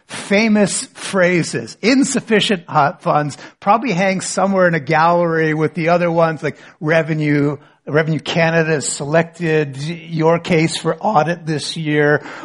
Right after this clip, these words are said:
or, or a root canal is going to be necessary, or maybe the worst of them all,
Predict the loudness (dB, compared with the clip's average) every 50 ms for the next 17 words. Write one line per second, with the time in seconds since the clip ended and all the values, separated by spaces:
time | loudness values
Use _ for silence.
0 | -10 -2 0 0 0 2 2 0 2 2 2 0 0 -2 -2 -2 0 2 2 2
1 | 2 -2 -4 -2 -2 0 0 2 4 4 4 4 2 0 -4 -6 -2 -2 0 0
2 | 0 -2 -2 -2 -2 0 2 2 0 0 0 -4 -8 -8 -6 -2 0 2 2 2
3 | 2 2 2 2 2 0 -2 -2 0 0 0 0 0 -4 -4 -4 0 2 4 4
4 | 4 2 0 -2